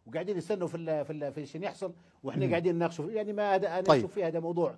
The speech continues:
Speaker 2: التحقيقات
Speaker 1: صحيح.
Speaker 2: منتظرة
Speaker 1: مش
Speaker 2: من
Speaker 1: صحيح
Speaker 2: وقت
Speaker 1: بالشكل هذا. هذا
Speaker 2: طويل
Speaker 1: موضوع حقوقي
Speaker 2: جدًا
Speaker 1: يتعلق
Speaker 2: لعديد
Speaker 1: بحقوق الإنسان، وهذا إنسان في النهاية
Speaker 2: الضحايا.
Speaker 1: قبل لا يكون عضو مجلس نواب،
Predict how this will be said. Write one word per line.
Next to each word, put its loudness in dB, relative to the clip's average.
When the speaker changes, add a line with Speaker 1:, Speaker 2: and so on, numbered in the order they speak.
Speaker 2:
التحقيقات 4
Speaker 1:
صحيح. -6
Speaker 2:
منتظرة -2
Speaker 1:
مش 0
Speaker 2:
من -4
Speaker 1:
صحيح 0
Speaker 2:
وقت -6
Speaker 1:
بالشكل -4
هذا. 0
هذا -2
Speaker 2:
طويل 0
Speaker 1:
موضوع 4
حقوقي 2
Speaker 2:
جدًا -6
Speaker 1:
يتعلق 4
Speaker 2:
لعديد 4
Speaker 1:
بحقوق 4
الإنسان، 0
وهذا 0
إنسان 0
في -6
النهاية 2
Speaker 2:
الضحايا. 4
Speaker 1:
قبل 0
لا 0
يكون -2
عضو -2
مجلس -4
نواب، 2